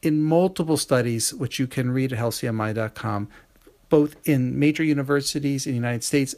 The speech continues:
and abroad, which this is a Chinese study, we are finding that acupuncture is very helpful, and this is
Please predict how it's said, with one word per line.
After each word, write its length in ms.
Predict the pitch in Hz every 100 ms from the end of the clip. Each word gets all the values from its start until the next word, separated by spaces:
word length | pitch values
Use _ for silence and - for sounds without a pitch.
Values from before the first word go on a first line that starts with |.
| -
and 180 | 139 147
abroad, 460 | 143 131 117 113
which 260 | 135 120 -
this 240 | 135 -
is 180 | 127 113
a 220 | 117 110
Chinese 400 | 127 - 151 131
study, 380 | - 110 104 107 - - -
we 100 | -
are 80 | 139
finding 340 | 131 147 131 127
that 200 | 127 123
acupuncture 340 | - 123 127
is 160 | 131 110
very 240 | - 135
helpful, 500 | 120 120 - 104 101
and 160 | 127 117
this 200 | 127 -
is 160 | 127 -